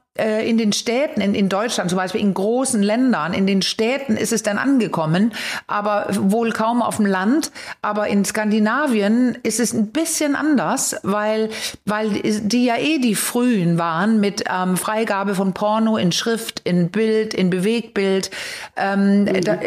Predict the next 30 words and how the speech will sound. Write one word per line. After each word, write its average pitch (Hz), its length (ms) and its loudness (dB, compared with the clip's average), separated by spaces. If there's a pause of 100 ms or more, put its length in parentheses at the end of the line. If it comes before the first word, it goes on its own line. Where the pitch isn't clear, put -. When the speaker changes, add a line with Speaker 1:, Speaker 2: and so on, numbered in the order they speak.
(140)
Speaker 1:
da 214 140 -2
gab's 220 280 -4
schon 190 140 -2
Fernsehsendungen 190 1040 2
und, 226 180 2
und, 220 140 0
und 220 160 2
so 220 80 0
allen 233 320 0
möglichen 208 520 0
Dingen. 160 300 2
Und 190 100 4
es 190 140 0
gab, 214 380 -4
was 190 260 -2
ich 190 160 -2
auch 226 220 -2
erinnere, 175 500 2 (500)
diese, 220 280 2
ähm, 185 680 2
Frauenhäuser 185 1400 0
und 185 220 0
verschiedene 208 460 0
Sachen 202 320 0
sehr 208 340 0
früh, 240 420 -2
so 202 200 0
dass 196 260 -4
ich 269 220 0
schon 262 280 0